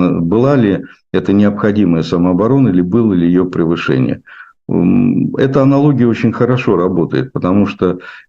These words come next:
м, в ситуации, когда на вас напал человек там с ножом или с пистолетом, и вы, м, в, в процессе самообороны, э, его, э, так сказать, убиваете или его раните серьезно, в любом случае возникает уголовное дело.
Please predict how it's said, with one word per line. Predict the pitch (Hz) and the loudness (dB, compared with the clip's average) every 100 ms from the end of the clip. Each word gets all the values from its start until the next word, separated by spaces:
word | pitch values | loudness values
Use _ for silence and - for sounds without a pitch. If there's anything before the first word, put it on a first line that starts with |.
| - | -4
м, | 92 87 87 | 0 2 0
в | |
ситуации, | 87 98 120 117 98 | -2 -2 0 0 -2
когда | 85 98 95 104 95 - - _ _ _ _ _ | -2 -2 0 0 0 -6 -18 _ _ _ _ _
на | - 92 101 | -2 0 2
вас | 98 - | 0 -2
напал | 98 - 92 90 | -2 0 -2 0
человек | - 90 95 90 - | 0 0 2 0 -2
там | 78 73 | -4 -2
с | - | -2
ножом | 90 90 117 107 | 0 2 2 2
или | 80 82 80 82 82 | 2 2 0 -2 -4
с | - - 82 80 | -4 -2 0 0
пистолетом, | 82 87 98 98 120 - 82 - - - - - | -2 -4 0 0 0 0 -4 -4 -16 -20 -6 -2
и | |
вы, | 92 107 110 87 - | 2 2 2 0 0
м, | 95 82 80 | 0 2 0
в, | - - 92 87 | -4 -2 0 0
в | 87 - | -4 -4
процессе | 101 101 113 - 87 | -4 -2 -2 -2 -4
самообороны, | - 90 90 90 95 127 110 85 - - - - | -2 0 0 0 0 0 0 -2 -8 -18 -14 -4
э, | 80 82 | -2 0
его, | 82 95 98 101 90 82 82 | 0 0 2 2 2 0 0
э, | 85 82 80 82 | 0 0 0 -2
так | - | -4
сказать, | 85 80 82 | -4 -2 0
убиваете | 78 76 98 101 92 101 107 92 - 87 | 0 0 0 2 2 2 2 0 0 0
или | 92 | 2
его | 95 92 95 | 2 2 2
раните | 85 98 98 90 78 | 2 2 0 0 -4
серьезно, | - 87 85 80 78 | -2 0 0 2 0
в | 80 | 2
любом | 98 127 139 | 2 2 2
случае | 135 92 87 | 0 -2 -2
возникает | 82 80 90 117 110 104 | 0 0 0 0 0 0
уголовное | 85 87 87 85 80 | 0 0 0 0 0
дело. | 76 69 65 | 0 -2 -4